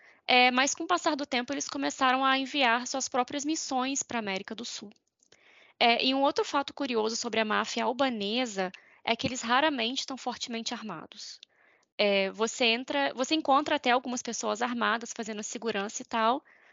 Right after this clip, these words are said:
mas eles agem de uma maneira bem, tipo, business oriented.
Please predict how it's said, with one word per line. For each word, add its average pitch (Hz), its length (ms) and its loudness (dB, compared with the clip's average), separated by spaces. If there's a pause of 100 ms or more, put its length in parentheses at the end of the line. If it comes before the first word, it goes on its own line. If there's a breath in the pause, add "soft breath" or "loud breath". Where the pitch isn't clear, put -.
(160 soft breath)
mas 262 200 2
eles 269 240 2
agem 240 280 4
de 262 80 -4
uma 269 100 -2
maneira 247 440 0
bem, 233 720 -2
tipo, - 280 -4
business 220 440 -4
oriented. 208 600 0